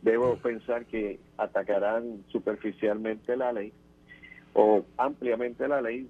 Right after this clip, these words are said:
señalando que no tiene especificidad, que no da unos criterios claros,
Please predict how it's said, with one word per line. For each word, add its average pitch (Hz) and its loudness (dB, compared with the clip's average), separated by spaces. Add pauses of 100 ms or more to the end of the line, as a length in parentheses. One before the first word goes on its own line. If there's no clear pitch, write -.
(160)
señalando 110 0
que 101 -4 (480)
no 113 4
tiene 117 -2
especificidad, 113 2
que 107 -2
no 104 -4
da 110 0
unos 110 -4
criterios 101 -2
claros, 131 2